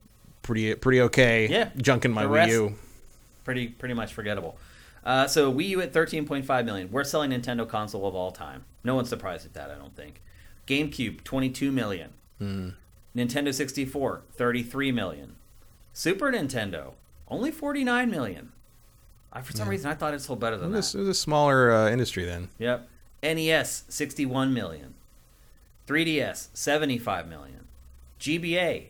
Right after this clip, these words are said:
Speaker 2: eighty-one million. Switch, ninety-two point eight million.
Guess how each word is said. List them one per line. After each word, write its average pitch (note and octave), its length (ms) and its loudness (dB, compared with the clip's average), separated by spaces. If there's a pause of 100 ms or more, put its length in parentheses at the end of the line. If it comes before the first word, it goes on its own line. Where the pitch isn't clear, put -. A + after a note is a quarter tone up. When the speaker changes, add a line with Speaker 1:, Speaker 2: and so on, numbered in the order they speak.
Speaker 2:
eighty-one C3+ 640 0
million. D#2+ 460 -6 (600)
Switch, - 800 0 (720)
ninety-two C#3+ 720 2
point C#3 280 0
eight A#2+ 160 -2
million. G#2 420 -6